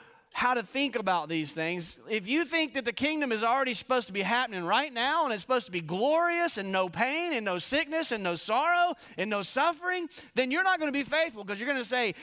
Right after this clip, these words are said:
"Everything's gone out of whack because this is not the kingdom I thought Jesus was gonna give me." Or if you thought Jesus isn't coming back, you lose hope.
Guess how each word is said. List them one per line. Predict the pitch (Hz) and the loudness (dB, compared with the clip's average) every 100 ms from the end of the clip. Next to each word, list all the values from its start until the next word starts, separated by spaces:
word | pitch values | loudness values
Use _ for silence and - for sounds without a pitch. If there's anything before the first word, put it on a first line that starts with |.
| - | -4
"Everything's | - 285 349 311 311 220 | 0 2 0 -2 -2 -2
gone | 180 247 240 | 0 0 2
out | 233 202 | 2 2
of | |
whack | 226 269 190 | 2 2 -2
because | 208 233 202 160 | -4 -2 -2 -2
this | 285 285 | -2 -2
is | 220 | -4
not | 240 247 175 - _ - _ _ _ _ _ _ | 0 0 0 -4 _ -20 _ _ _ _ _ _
the | 170 | -6
kingdom | 170 226 190 160 | -2 -2 -2 0
I | 160 | 0
thought | 156 190 147 | 0 -2 -2
Jesus | 143 151 123 | -4 -6 -8
was | 120 | -8
gonna | 131 | -6
give | 123 170 127 | -2 -4 -4
me." | 101 - _ _ _ _ _ _ _ _ _ _ _ | -12 -18 _ _ _ _ _ _ _ _ _ _ _
Or | 233 330 214 190 | 2 4 4 4
if | 220 190 | 0 -2
you | 240 | -4
thought | 214 220 214 175 | 0 2 2 0
Jesus | 247 226 196 | -2 0 0
isn't | 277 214 | 0 0
coming | 226 214 208 | 0 0 2
back, | 285 311 294 247 | 2 2 -2 -2
you | 254 | 0
lose | 285 277 | 0 2
hope. | 311 339 285 - | 2 4 2 -4